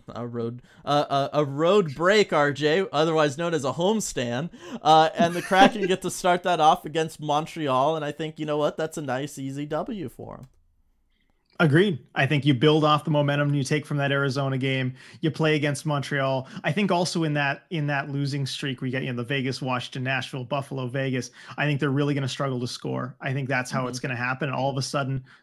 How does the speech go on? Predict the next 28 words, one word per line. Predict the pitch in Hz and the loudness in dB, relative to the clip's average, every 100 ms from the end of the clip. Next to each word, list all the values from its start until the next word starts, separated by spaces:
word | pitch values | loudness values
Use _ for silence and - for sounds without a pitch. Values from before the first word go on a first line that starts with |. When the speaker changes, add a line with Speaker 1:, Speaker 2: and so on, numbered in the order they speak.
| _ _ | _ _
Speaker 2:
the | 175 | -2
goals | 147 160 147 131 | 0 2 0 0
are, | 135 131 - | -2 -4 -6
are | 135 | -6
gonna | 127 135 135 120 | -4 -2 -2 -4
start | - 139 127 | -4 -6 -4
going | 135 127 | -4 -4
in | 123 123 | -4 -6
for | - 127 | -8 -8
'em. | 123 127 | -6 -6
I | |
think | 131 127 | -8 -8
you're | 131 | -6
gonna | 131 | -6
see | 123 139 | -6 -4
that | 127 | -2
offensive | 123 - 139 - | -4 -4 -8 -8
explosion | 131 - 139 127 117 | -12 -10 -6 -6 -4
a | 127 | -4
little | 127 | -4
bit | 123 | -4
in | 127 | -4
Arizona. | 127 127 127 127 | -2 -2 -4 -4
You're | 123 | -2
gonna | 131 | -2
get | 127 127 | -2 -4
some | 131 | -6
bounces. | 127 123 127 135 127 | -4 -2 -2 -4 -6